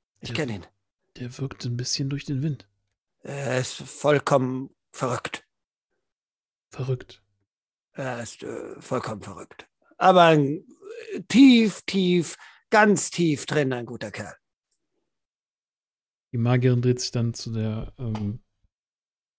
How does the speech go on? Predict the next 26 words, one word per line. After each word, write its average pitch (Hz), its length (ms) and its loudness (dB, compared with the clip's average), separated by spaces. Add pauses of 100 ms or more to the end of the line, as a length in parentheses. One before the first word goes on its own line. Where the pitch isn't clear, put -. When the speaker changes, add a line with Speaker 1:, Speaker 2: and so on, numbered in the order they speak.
Speaker 2:
hohen 117 200 0
Golgaritin 117 680 -2
um. 123 260 -8 (720)
„Nun, 190 200 2
dann 131 180 0
begleitet 135 480 0
zumindest 127 420 -4
ihr 131 100 -4
mich. - 320 -8 (1600)
Ich 151 180 -8
denke 143 280 -2
nicht, 135 220 -4
dass 135 140 -2
der 127 100 -4
Herr 127 160 -2
von 120 680 -8
Jannisberg 127 920 -4 (760)
etwas 127 320 -6
dagegen 120 460 -2
hat, - 520 -10
dass 139 360 -12
ihr 117 600 -8 (260)
eine, 120 320 -8
die 120 140 -10
Frau 117 240 -6
Mersingen 120 680 0